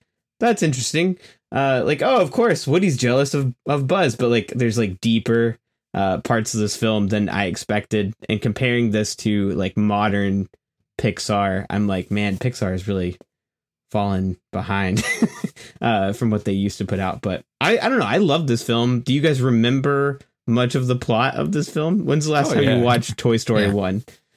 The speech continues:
Speaker 2: Honestly, probably not that long ago for me.
Speaker 3: Yeah, we, we have five years old, five-year-olds, so
Speaker 1: Oh, I
Speaker 2: Yeah.
Speaker 1: forget. You guys have little kids.
Speaker 3: Yeah.
Speaker 2: I've seen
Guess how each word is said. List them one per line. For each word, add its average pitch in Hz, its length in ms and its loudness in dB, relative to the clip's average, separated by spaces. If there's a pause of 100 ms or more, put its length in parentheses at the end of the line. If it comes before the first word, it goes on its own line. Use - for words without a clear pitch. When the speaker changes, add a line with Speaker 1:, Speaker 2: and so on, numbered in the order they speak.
(100)
Speaker 2:
Honestly, 127 340 -2
probably 95 220 -4
not 87 160 -8
that 85 120 0
long 87 180 -4
ago 78 140 -4
for 87 120 -8
me. 92 240 -8 (420)
Speaker 3:
Yeah, 110 160 0
we, 107 300 -4
we 120 100 -2
have 123 180 -2
five 104 220 -2
years 95 140 -4
old, 95 280 -2
five-year-olds, 95 600 -2
so 127 80 2
Speaker 1:
Oh, - 20 4
I 123 120 4
Speaker 2:
Yeah. 120 60 0
Speaker 1:
forget. 107 340 0
You 95 100 -2
guys 123 160 0
have 110 160 0
little 98 160 0
kids. 90 360 -4
Speaker 3:
Yeah. 98 280 -2
Speaker 2:
I've 151 160 0
seen 233 100 -2